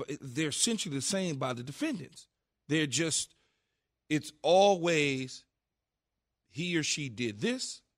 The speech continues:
with one, he or she did that with two, three, four, five, and it's always the same. So that's why I say whether it's one,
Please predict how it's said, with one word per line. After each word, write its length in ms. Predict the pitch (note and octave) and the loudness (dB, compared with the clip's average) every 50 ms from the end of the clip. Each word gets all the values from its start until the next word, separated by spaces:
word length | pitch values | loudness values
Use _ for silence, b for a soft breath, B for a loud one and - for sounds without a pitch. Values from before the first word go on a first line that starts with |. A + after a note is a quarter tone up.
| _ _ - | _ _ -12
with 160 | - A#2 A2+ G#2 | -8 -8 -6 -4
one, 300 | A#2+ E3+ G#3 A#3 A#3+ G#3 | -2 0 0 0 0 -2
he 220 | E3 D3 C3+ C3 | -4 -4 -4 -4
or 40 | A#2+ | -2
she 220 | - - C3+ A#2 | -4 -4 -6 -6
did 240 | G#2 A2+ A2+ G2+ - | -6 -6 -6 -6 -6
that 160 | A2+ G2+ D2 | -8 -8 -8
with 160 | D2 G2+ - | -8 -12 -10
two, 340 | - - A#3+ A3+ B3 C4 C#4 b b b b b b - | -4 -2 0 0 0 -2 -4 b b b b b b -4
three, 240 | F3 A3 A#3 A#3+ | -2 0 0 0
four, 320 | A#3+ - - F#3 G3 G#3+ G#3 | -2 -2 0 2 2 2 2
five, 240 | - G3 F3+ - D3+ | 2 2 2 2 2
and 100 | D#3 D3+ | 0 0
it's 140 | C#3+ - - - | -2 -6 -4 2
always 880 | F3 G3+ G3+ G#3 G#3+ G#3 F#3+ E3+ F3+ F3 D#3+ D#3 D3 C#3+ C#3+ C#3 - - _ _ _ _ _ _ _ _ _ | 4 6 6 8 6 6 4 2 0 0 0 -2 -2 -4 -4 -8 -10 -16 _ _ _ _ _ _ _ _ _
the 140 | - B2 A#2 | -4 -4 -2
same. 640 | - - - - - G3 F#3+ F#3+ E3+ B2 G2 - A#2+ | 0 0 0 2 2 2 2 0 -2 -4 -6 -8 -8
So 180 | - - E3+ | -2 0 2
that's 180 | D#3+ F#3+ F#3 - | 2 2 2 2
why 180 | G3+ F#3 E3+ D#3 | 4 6 6 6
I 40 | |
say 400 | C#3+ - - B3 A#3 G3 E3 D#3 - b b b b b b b | 4 2 2 2 2 2 0 -2 -6 b b b b b b b
whether 400 | - A#2 D3 F3+ F#3+ D#3+ D3+ C3+ | -2 2 4 4 4 4 2 0
it's 160 | B2+ A#2+ - | 0 -2 -4
one, 500 | A#2 A#2 D3 F3 F#3 G3 G3 G3 G#3+ A#3 | -4 -2 0 2 2 2 2 0 -2 -6